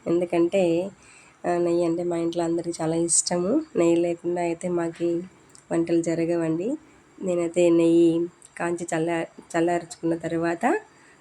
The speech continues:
ఫిల్టర్ చేసుకుంటున్నానండి. ఒక క్యారీ అయితే ఇదైతే డైలీ వాడడానికి,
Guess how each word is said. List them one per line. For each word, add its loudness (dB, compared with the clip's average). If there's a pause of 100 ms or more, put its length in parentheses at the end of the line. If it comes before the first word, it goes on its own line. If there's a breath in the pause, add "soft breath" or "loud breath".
(120)
ఫిల్టర్ 0
చేసుకుంటున్నానండి. 0 (460)
ఒక -6 (800)
క్యారీ -2 (340)
అయితే -2 (100)
ఇదైతే 0
డైలీ 2
వాడడానికి, -2